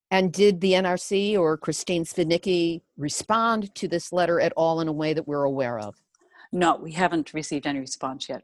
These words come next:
Speaker 2: from our reps.
Speaker 1: Wow, that's two months that it's been since the letter was sent. Our tax dollars at work. Now, as this has continued to unfold for the year,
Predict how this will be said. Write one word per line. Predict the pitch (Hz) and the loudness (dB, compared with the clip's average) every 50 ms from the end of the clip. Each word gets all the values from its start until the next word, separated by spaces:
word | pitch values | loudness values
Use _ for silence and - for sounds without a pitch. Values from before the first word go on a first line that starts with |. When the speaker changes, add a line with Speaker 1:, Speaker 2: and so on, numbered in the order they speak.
| _ - | _ -12
Speaker 2:
from | 151 143 135 | -10 -10 -10
our | 135 143 143 139 _ _ _ _ | -10 -14 -16 -20 _ _ _ _
reps. | - 135 139 - - - - - - - _ _ _ _ _ _ _ _ _ _ | -10 -10 -10 -8 -10 -12 -12 -12 -16 -20 _ _ _ _ _ _ _ _ _ _
Speaker 1:
Wow, | - 175 196 196 180 170 147 139 | -2 0 2 2 2 2 0 0
that's | 131 151 165 185 - _ _ - | 0 0 -2 -2 -4 _ _ -10
two | - - 202 208 208 | -4 -2 0 0 0
months | 208 196 208 269 302 - - - - | 2 2 2 2 2 0 -4 -4 0
that | 185 175 156 | 0 0 0
it's | 139 - - | 0 -4 -4
been | 165 165 156 147 147 147 | -2 -2 0 0 -2 -4
since | - 160 147 139 - | -6 -6 -8 -6 -6
the | - 160 | -6 -4
letter | 151 156 156 147 139 139 | -2 0 0 0 0 -2
was | 143 139 135 135 - | -2 -2 -2 -4 -4
sent. | - - 151 123 - - - - - _ - - - _ _ _ _ _ _ _ _ _ _ - | -4 -2 -2 -2 -2 -4 -12 -20 -20 _ -20 -20 -20 _ _ _ _ _ _ _ _ _ _ 2
Our | - 208 240 240 233 | 4 4 4 4 2
tax | - 247 220 208 202 - - | 2 0 0 0 0 -2 0
dollars | - 190 175 165 165 160 147 143 - | 2 2 2 2 2 0 -2 -2 -2
at | 156 - - - | -4 -6 -6 -8
work. | - 117 120 - _ _ _ _ _ _ _ _ _ _ _ _ - | -10 -10 -10 -10 _ _ _ _ _ _ _ _ _ _ _ _ 0
Now, | 208 208 196 196 190 180 - _ _ _ _ _ - | 4 4 6 6 4 2 0 _ _ _ _ _ 0
as | 208 226 262 302 339 - - - - | 2 4 6 6 4 4 2 -2 -2
this | 247 269 254 - - | 0 0 0 0 -2
has | 240 214 - | -4 -4 -4
continued | - 226 208 190 - 233 226 214 208 196 185 - | -4 -6 -4 -4 -4 -4 -4 -2 -2 -4 -4 -6
to | - - 220 190 165 | -4 -4 -2 -2 -2
unfold | - 175 175 165 - - 208 190 180 170 170 160 | -2 -2 -2 -2 -2 2 2 2 2 2 -2 -4
for | - - - 185 175 | -8 -10 -6 -4 -2
the | 156 160 165 | -2 0 0
year, | 170 180 175 165 143 135 143 - | 2 2 2 4 2 2 0 -2